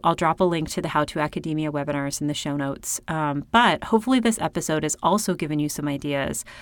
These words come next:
of how you can potentially locate and leverage your own superpowers. I'd love to hear what they are. Feel free to drop me an email at contact at katie linder dot work, or you can tweet to me at katie double underscore linder or at, um, contact me via Instagram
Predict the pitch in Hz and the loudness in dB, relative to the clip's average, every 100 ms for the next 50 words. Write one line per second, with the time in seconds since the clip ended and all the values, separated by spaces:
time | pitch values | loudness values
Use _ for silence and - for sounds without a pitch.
0 | - 170 - 165 175 175 185 160 170 160 | -4 -4 2 4 4 0 -4 -4 -4 -4
1 | 147 - 147 143 156 156 - 160 165 160 | -4 -2 -4 -2 -2 -2 -2 -4 -2 -2
2 | 151 143 147 139 131 - 151 147 135 135 | -2 -2 -2 -4 -6 -8 -4 -2 -4 -4
3 | - - - - - - - - - - | -6 -8 -8 -6 -6 -6 -8 -10 -18 -20
4 | - _ - 160 160 151 190 190 214 269 | -20 _ -2 2 0 2 2 2 2 2
5 | 240 151 147 151 - - - - 208 220 | 4 6 4 0 -8 -20 -12 4 4 6
6 | 233 220 196 - - 185 175 160 170 196 | 4 4 4 4 4 0 0 0 2 2
7 | 247 269 - 160 160 180 170 170 - 156 | 2 0 -4 -2 0 0 -2 -6 -4 -4
8 | 156 156 147 143 165 185 220 - - - | -4 -4 -4 -4 0 0 0 -4 -18 -20
9 | - - 185 196 202 - 170 156 - 220 | -20 2 4 4 2 -2 -2 -2 -2 -2
10 | - 226 220 220 - - 180 180 185 170 | 4 6 6 6 -2 -4 -4 0 0 0
11 | 151 151 147 - 151 147 165 190 208 214 | 0 0 -2 -6 -6 -4 -2 0 2 0
12 | 214 - - - 175 185 190 - 156 160 | -4 -10 -20 -4 6 6 6 2 0 0
13 | - 160 151 151 - 214 220 220 208 175 | -2 0 0 -2 0 2 4 4 4 4
14 | 160 170 185 233 247 277 302 | 0 -2 -2 0 2 2 2